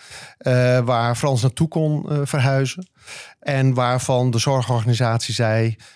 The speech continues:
"Ehm, ja, u komt hier wonen, maar u kunt gewoon uw leven hier, eh, voortzetten."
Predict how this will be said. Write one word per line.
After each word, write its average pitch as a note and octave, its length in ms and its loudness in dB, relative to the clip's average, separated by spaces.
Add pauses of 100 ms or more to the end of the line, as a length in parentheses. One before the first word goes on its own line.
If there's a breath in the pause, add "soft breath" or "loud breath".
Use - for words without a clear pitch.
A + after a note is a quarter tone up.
(140 loud breath)
"Ehm, G#2+ 400 0 (220)
ja, A#2+ 180 -2
u C3+ 60 0
komt C3+ 260 0
hier B2 160 4
wonen, A#2+ 500 0 (200 loud breath)
maar A#2 100 0
u A#2 40 2
kunt B2 320 0
gewoon A#2+ 320 0
uw A2+ 200 0
leven A2+ 380 0
hier, G#2 440 -2
eh, G#2 180 -6
voortzetten." G#2 680 -6